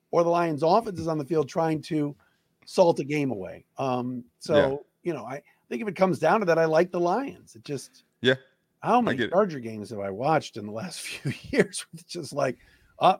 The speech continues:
Speaker 1: look, guess who's got the ball down six with a chance to do it?" And they just don't. So, um,
Speaker 2: We
Speaker 1: Lions
Speaker 2: call
Speaker 1: have
Speaker 2: that
Speaker 1: won those
Speaker 2: Phillip
Speaker 1: games.
Speaker 2: Rivers syndrome.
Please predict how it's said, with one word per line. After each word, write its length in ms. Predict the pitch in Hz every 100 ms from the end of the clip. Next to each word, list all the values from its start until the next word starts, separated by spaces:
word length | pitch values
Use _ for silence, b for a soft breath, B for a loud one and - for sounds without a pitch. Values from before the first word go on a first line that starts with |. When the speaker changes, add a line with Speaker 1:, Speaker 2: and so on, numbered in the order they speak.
| _ -
Speaker 1:
look, 200 | 117 123
guess 200 | 151 156
who's 140 | 180
got 180 | 196 196
the 60 |
ball 240 | 180 185 175
down 260 | 165 165
six 320 | 165 175 160 165
with 80 |
a 60 | 151
chance 340 | - 143 139
to 80 | -
do 220 | 127 165
it?" 120 | 113 - _ _ _ _ -
And 120 | 139
they 60 | 139
just 260 | 131 117
don't. 280 | 110 131 127 _
So, 440 | - 131 117 110 98 _ _ _ _
um, 420 | 113 110 107 98 -
Speaker 2:
We 80 |
Speaker 1:
Lions 100 | 139
Speaker 2:
call 100 | 165
Speaker 1:
have 20 | 139
Speaker 2:
that 160 | 123
Speaker 1:
won 100 | 165
those 80 | 180
Speaker 2:
Phillip 220 | 190 120
Speaker 1:
games. 100 | 113
Speaker 2:
Rivers 280 | 117 107 98
syndrome. 440 | 107 95 85 82